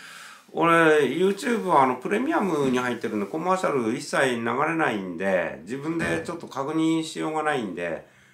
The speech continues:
もしこれ見てる人で、「あ、今コマーシャルくっついてるよ」っていう人がいたら、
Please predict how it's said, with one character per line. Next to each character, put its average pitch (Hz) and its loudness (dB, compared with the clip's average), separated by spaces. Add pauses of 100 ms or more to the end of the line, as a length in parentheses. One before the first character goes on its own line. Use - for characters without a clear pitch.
(240)
も 190 -2
し - -6
こ 170 -2
れ 160 8
見 175 0
て 170 -2
る 139 0
人 107 -4
で、 104 2
「あ、 98 4 (840)
今 107 4 (260)
コ 143 -12
マ 151 2
ー 147 2
シ 151 0
ャ 117 0
ル 104 -6
く - -10
っ - -10
つ 190 -6
い 190 -6
て 160 -4
る 104 -4
よ」 98 -4
っ - -20
て 110 -10
い 107 -10
う - -10
人 131 -8
が 135 0
い 143 -4
た 190 0
ら、 131 4